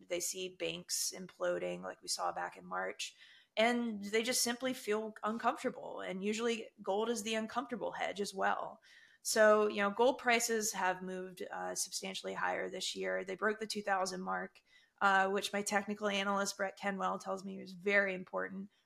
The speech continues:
I'm not a technician, I'll be quite honest with you, but, um, I do believe technicals play a part in markets. Uh, so gold breaking the two thousand level, I think, is quite important there.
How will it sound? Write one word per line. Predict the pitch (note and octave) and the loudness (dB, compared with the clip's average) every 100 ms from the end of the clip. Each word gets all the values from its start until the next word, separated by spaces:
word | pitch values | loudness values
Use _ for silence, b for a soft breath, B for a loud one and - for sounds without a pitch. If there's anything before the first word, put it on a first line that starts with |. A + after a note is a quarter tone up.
| - | 6
I'm | A#3+ C4+ | 8 10
not | B3+ | 8
a | A3 | 8
technician, | G3+ F3 F3 F3 F3+ G3 G#3+ - | 2 -2 -6 -6 -4 -4 -4 -2
I'll | G3 | 2
be | F#3+ | 2
quite | F#3 G3 F3+ | 4 4 4
honest | E3+ F#3 - | 2 0 -2
with | G3+ G3 | -2 -2
you, | G#3 B3 - | -2 -2 -2
but, | G3 F3 E3+ b b b - | 0 0 -2 b b b 2
um, | G3 F#3+ | 2 4
I | F3 | 0
do | F#3 G3 F#3+ | -2 -2 0
believe | F#3+ F3+ F3 | 0 0 0
technicals | - F3 F#3+ F3+ F3+ F3 - | -4 -6 -8 -6 -6 -6 -6
play | F#3+ F3 | -2 -2
a | |
part | E3+ F3 - F#3 | -4 -8 -8 -10
in | |
markets. | F3+ F#3+ G3+ G#3 - - b b b b - | -12 -12 -12 -10 -8 -8 b b b b 2
Uh, | G3 F#3+ | 4 4
so | F#3 G3+ | 2 0
gold | G3 G#3 G#3 | 2 2 4
breaking | G3 F#3 G3 | 2 0 -4
the | F#3 | -6
two | F#3 F#3+ | -6 -6
thousand | F#3 E3+ F3+ F3 | -4 -2 -4 -4
level, | E3+ E3+ F3 | -4 -4 -4
I | F3 | -6
think, | F3 E3+ | -10 -12
is | E3 | -12
quite | - F3+ | -8 -8
important | F3 E3+ G3 F3 F#3+ F3 | -8 -10 -8 -8 -8 -10
there. | F3 E3+ E3+ | -8 -8 -8